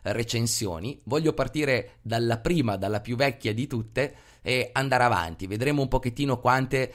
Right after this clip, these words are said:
riuscirò a leggerle. Allora, se in caso tu non lo sapessi, puoi fare una piccola operazione davvero importante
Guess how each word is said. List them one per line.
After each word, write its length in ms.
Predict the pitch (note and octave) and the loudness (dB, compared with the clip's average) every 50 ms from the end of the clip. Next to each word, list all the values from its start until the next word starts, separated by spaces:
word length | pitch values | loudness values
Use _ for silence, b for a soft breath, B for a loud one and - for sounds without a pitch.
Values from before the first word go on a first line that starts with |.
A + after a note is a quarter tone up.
| - - | -10 -4
riuscirò 640 | - A2 A#2 A2+ A2+ - A2+ A2 A2 A2+ A2 - - - - - | 0 2 2 2 2 0 2 4 4 4 2 0 -4 -14 -12 -2
a 100 | - A2 | 0 2
leggerle. 680 | G#2+ F#2+ F2+ D#2+ D#2 D#2 E2+ D#2 D#2+ D#2+ D#2+ D#2+ - - - _ _ _ _ _ b b b b b b | 2 2 -2 -4 -6 -8 -10 -10 -8 -8 -10 -12 -12 -14 -20 _ _ _ _ _ b b b b b b
Allora, 340 | - C3 D3 C#3+ C3 G#2+ G#2 | -2 2 4 4 4 2 2
se 280 | - - - D3 C#3+ - - | 0 2 2 2 2 2 0
in 80 | B2 | 0
caso 260 | A#2 - D#3+ C#3 D3 | 0 2 2 2 0
tu 100 | C#3+ D#3+ | 0 -2
non 120 | D#3 C#3+ B2+ | -2 0 0
lo 60 | B2+ | 0
sapessi, 460 | B2 - - - F3+ G3 - - D3 | 0 -2 -2 0 0 0 2 0 0
puoi 140 | A2 A#2 A2+ | 0 0 -2
fare 240 | A2 - C3 C#3 B2 | 2 4 4 4 4
una 180 | A2 G#2+ G#2 | 0 -2 -6
piccola 440 | - - - A3+ - - - G2 F#2 | -4 -2 -4 -4 -2 -2 -2 0 0
operazione 680 | F#2+ F#2+ - G#2 G#2+ A2 A2 - - D#3+ D3 B2 F2 C#2 E2 | 0 0 0 0 0 0 -2 -2 0 0 0 0 -4 -6 -6
davvero 300 | F2 A#2+ - A#3 - C#3+ | -4 0 0 2 2 2
importante 840 | A2+ G#2+ - - - - - B2 A2 F#2+ F#2 F2 - - D#2+ C#2+ | -2 0 0 -2 -2 0 0 0 0 0 0 -6 -8 -10 -10 -10